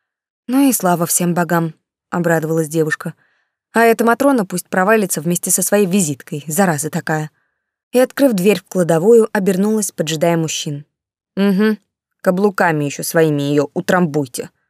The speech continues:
злорадно посоветовал подошедший к ней почти вплотную Силь. "Договорились", кивнула девушка с довольной, хотя и немного смущенной улыбкой.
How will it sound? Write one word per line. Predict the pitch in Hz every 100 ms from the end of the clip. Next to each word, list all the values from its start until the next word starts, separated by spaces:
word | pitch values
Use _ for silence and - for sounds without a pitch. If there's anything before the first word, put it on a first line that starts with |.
| _ _
злорадно | - 170 160 151 151
посоветовал | - 175 160 156 160
подошедший | 147 156 156 156 - -
к | -
ней | 156
почти | - 151 - 160
вплотную | - 151 - 156 156
Силь. | 147 - 143 139 - _ _ _ _ _ _ _ -
"Договорились", | 254 269 277 226 147 - - - _ _ _ -
кивнула | 175 160 151 139
девушка | 180 214 - 202 190 _ _ -
с | 196
довольной, | 294 226 254 233 220 _ _
хотя | - 254 262
и |
немного | 240 202 208 208
смущенной | - 175 - 190 190 -
улыбкой. | 170 147 131 - -